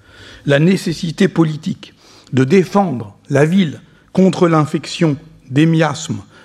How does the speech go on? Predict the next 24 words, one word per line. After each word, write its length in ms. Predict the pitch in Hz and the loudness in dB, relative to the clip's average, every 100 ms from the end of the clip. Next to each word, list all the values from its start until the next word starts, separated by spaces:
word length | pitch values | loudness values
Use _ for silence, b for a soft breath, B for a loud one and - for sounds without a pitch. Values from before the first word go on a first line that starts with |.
| _ | _
des 240 | 135 165 180 | 0 0 0
puanteurs, 800 | - 160 151 139 151 135 117 - B B | -2 -2 -2 -2 -2 -2 -4 -10 B B
dans 380 | 139 190 202 139 - | 0 2 2 -2 -6
effectivement 760 | 143 139 147 - 151 160 165 - B B B | -2 -2 -4 -4 -2 2 2 0 B B B
la, 440 | 147 143 135 120 - 139 | 0 0 0 -4 -10 -8
euh, 180 | 120 | -6
lignée, 480 | 117 143 170 165 165 | -2 0 2 4 2
vous 160 | 139 120 | 2 0
l'avez 240 | 120 131 | 0 0
compris, 480 | 131 139 - 156 143 B B B B | 0 -2 0 0 -2 B B B B
d'une 260 | 143 208 175 | 2 4 2
pensée 420 | 202 165 - 190 | 0 0 0 0
globale 580 | 156 175 160 156 131 120 | 2 2 2 0 -4 -8
de 60 | 131 | -6
la 140 | 135 | -4
sécurité 840 | - - 247 - 220 190 180 - 202 | -6 -2 -2 0 -2 0 -2 0 0
de 80 | 160 | 0
la 120 | 160 | 0
ville 340 | 156 165 143 | 0 0 0
qui 100 | 117 | -2
doit 200 | 143 139 | 0 2
assurer 500 | 170 165 - 190 185 | 0 -2 0 2 2
son 220 | 175 170 139 | 0 -2 -4
futur 520 | - 147 - 175 | -4 -2 2 4